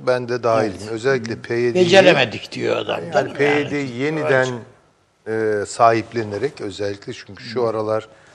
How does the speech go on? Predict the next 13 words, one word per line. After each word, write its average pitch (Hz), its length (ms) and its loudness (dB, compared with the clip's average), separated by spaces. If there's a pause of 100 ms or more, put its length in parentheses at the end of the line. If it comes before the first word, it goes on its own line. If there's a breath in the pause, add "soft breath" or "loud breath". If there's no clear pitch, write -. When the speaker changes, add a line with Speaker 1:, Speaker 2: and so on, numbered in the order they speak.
(180 loud breath)
Speaker 1:
Fransa 120 460 -6
ile 110 140 -8
P 110 180 -12
Y 110 180 -8
D 120 100 -8
ilişkileri 110 580 -10
çok - 200 -10 (520)
ballı 107 380 -4
börekli 104 420 -10
bir 143 80 -20
dönemini 143 420 -4
yaşıyor 90 400 -10
yani. 90 300 -20